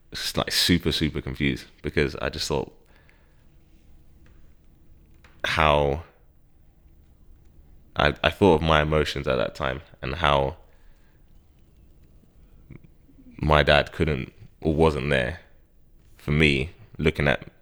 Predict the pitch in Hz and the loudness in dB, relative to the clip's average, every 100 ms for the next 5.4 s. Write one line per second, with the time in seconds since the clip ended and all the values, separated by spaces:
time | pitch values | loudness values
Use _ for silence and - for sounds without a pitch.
0 | - - 80 87 80 78 71 67 69 73 | -18 0 4 4 2 -4 -6 -6 -6 -6
1 | 69 - 69 73 67 65 _ _ _ _ | -8 -8 -10 -8 -8 -10 _ _ _ _
2 | - 80 80 73 78 73 - - _ _ | 0 2 2 -2 -4 -6 -10 -20 _ _
3 | _ - - _ _ - 73 69 57 - | _ -20 -20 _ _ 0 2 2 -4 -8
4 | _ _ _ _ _ _ _ _ - - | _ _ _ _ _ _ _ _ -20 -10
5 | - 71 67 | -2 0 0